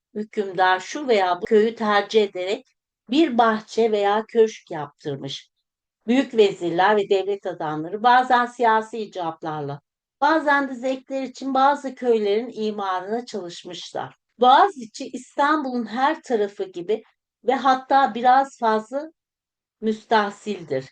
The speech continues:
Bu yüzden kendiliğinden teşekkürler olur. İstinye ve Bebek, Karadeniz'e gidip gelen gemicilerin toplandıkları yerlermiş.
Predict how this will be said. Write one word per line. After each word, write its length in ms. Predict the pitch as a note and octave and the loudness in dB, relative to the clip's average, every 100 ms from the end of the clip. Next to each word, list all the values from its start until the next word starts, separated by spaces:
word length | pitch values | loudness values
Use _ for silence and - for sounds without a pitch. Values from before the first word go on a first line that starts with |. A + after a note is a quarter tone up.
| _ _ - | _ _ -6
Bu 120 | C#4 | -4
yüzden 500 | C4+ A3+ - G3+ G#3+ | -2 -4 0 0 0
kendiliğinden 840 | B3+ A#3+ A#3 G3 F#3 F#3 F#3 A#3 | 0 2 0 -4 -8 -4 -2 -2
teşekkürler 800 | A#3 G3 - F#3 - F3 E3+ E3 | -2 -2 -2 -8 -8 -10 -4 -4
olur. 280 | D3 C3+ C3+ - - | -4 -6 -10 -16 -10
İstinye 600 | D4 - G#4+ G#4+ E4+ A3 | -10 -4 0 2 2 4
ve 180 | A3 A3 | 6 6
Bebek, 520 | A3 F3 F3 C4 _ _ _ _ - | 6 4 -4 -6 _ _ _ _ -4
Karadeniz'e 640 | B3+ C#4 D#4+ C#4 A#3+ G#3 | 0 0 -2 -2 -2 -2
gidip 320 | F#3+ G3+ A3 | -4 -2 -4
gelen 400 | G3+ F#3+ F#3+ F#3+ | -2 -2 0 0
gemicilerin 600 | F#3+ G3 F#3+ F#3+ F#3 A3 | 0 -2 -4 -8 -4 -4
toplandıkları 800 | A#3 G#3+ G3+ G3+ F#3+ F#3 - G3 | -2 -4 -2 -4 -4 -8 -8 -8
yerlermiş. 880 | G3 F3 D#3 D3 C#3 C#3 G#3 F4 - | -6 -6 -4 -4 -4 -4 -6 -10 -12